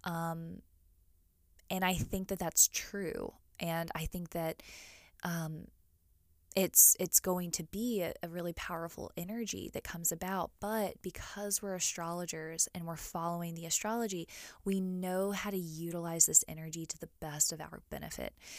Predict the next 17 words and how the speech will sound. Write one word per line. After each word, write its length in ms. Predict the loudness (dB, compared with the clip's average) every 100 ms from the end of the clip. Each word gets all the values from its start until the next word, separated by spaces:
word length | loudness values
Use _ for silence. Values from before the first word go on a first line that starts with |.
| -12 -4
So 220 | 2 2 2
could 340 | -2 0 0
we 220 | 0 4
succumb 800 | 6 6 2 -2 0 0 -2 -4 -6
and, 540 | -6 -2 -2 -2 -4 -10 -16 -20 -20 -12
you 140 | -8 -4
know, 160 | -2 6
separate 680 | 8 8 6 2 0 0
ourselves 800 | 2 4 4 2 -2 -2 -2 -2
and 360 | -2 -6 -10 -14 -20 -20 -20 _
only, 580 | 4 6 4 2 0 -2 _ _ _ _
you 160 | -4 -2
know, 320 | -2 -4 -6
fill 380 | -6 0 4 6
our 180 | 4 2
minds 420 | -2 -4 -2 -2
with 300 | 0 -2 -6